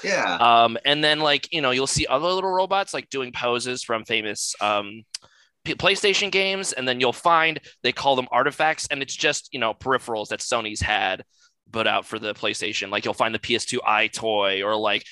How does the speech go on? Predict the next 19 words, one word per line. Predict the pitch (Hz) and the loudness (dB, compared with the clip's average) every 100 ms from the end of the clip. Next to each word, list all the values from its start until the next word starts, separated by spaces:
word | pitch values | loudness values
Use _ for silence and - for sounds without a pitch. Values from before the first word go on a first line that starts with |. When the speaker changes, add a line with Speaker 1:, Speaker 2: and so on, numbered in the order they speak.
| - | -4
Speaker 2:
the | 127 | -4
PlayStation | 117 120 127 113 127 117 | -2 -2 0 0 -2 -2
Move | 113 110 | -2 -2
controllers | - 113 - 107 101 101 95 95 - - - - - | -8 -10 -2 2 2 2 0 -2 -6 -10 -14 -8 2
or, | 120 | 4
like, | 120 117 127 | 6 4 2
an | 110 | 2
old | 120 120 120 | 2 2 0
Speaker 1:
Nice. | |
Speaker 2:
P | 127 | 0
S | 117 - - - - _ - 110 | 0 0 -4 -8 -20 _ -20 -14
one | 107 117 117 | -2 0 0
memory | 117 110 110 | -2 -4 -6
card | - 104 101 101 | -4 -2 -2 -2
or | 101 | -6
something. | 104 101 92 92 95 - - - - | -8 -6 -6 -6 -8 -16 -20 -14 -2
And | 151 | 2
it's | 170 - | 2 2
just | 208 196 - | 0 0 -2